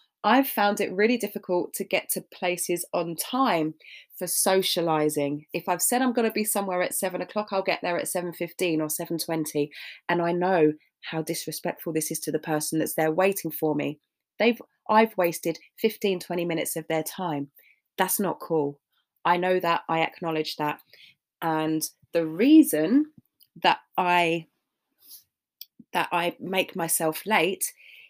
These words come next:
is that I have become a little bit of a perfectionist recently in my work.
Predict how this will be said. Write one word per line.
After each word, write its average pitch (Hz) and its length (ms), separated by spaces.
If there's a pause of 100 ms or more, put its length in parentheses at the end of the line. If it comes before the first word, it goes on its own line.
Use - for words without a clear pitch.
(180)
is 214 260
that - 540
I 175 680 (380)
have 214 260
become 277 380
a 392 80
little 262 260
bit - 160
of 208 100
a 196 40
perfectionist - 1200 (100)
recently 165 440
in 180 180
my 202 140
work. 277 320